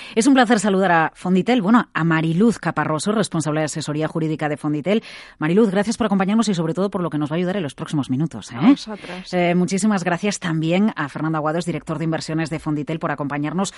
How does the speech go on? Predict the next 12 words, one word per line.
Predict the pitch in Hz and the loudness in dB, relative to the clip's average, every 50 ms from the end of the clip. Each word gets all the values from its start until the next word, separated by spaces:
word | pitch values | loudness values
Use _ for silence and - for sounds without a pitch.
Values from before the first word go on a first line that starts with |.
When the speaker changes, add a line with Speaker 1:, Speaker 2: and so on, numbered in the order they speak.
| - - - | -16 -8 -4
Speaker 1:
una | 175 180 | -2 0
semana | 185 208 220 220 208 190 | 2 2 2 2 2 2
hablar, | 175 185 196 214 233 196 - - - - - - | 2 2 2 0 0 -2 -6 -12 -16 -16 -12 -12
para | 180 160 165 | -8 -8 -6
hablar | 165 175 190 220 226 - - | -4 -2 -2 -2 -2 -4 -6
de | 185 156 185 180 | -4 -2 -2 -2
pensiones | 180 - 185 180 165 - 185 220 262 262 - - _ | -2 -2 -4 -4 -4 -2 0 0 0 0 -2 -6 _
y | - 208 202 196 185 | -8 -4 -2 0 0
mentalizarnos | 190 180 175 170 170 - 170 165 165 160 - - 180 202 240 240 | 0 0 -2 -2 -2 -2 -2 -2 -4 -4 -6 -6 -2 -2 -2 0
de | 214 220 | 0 -2
la | 202 | -2
importancia | 180 180 165 175 165 165 185 190 202 - 240 233 240 | -2 -2 -2 -4 -4 -4 -4 -4 -4 -2 -2 -2 -2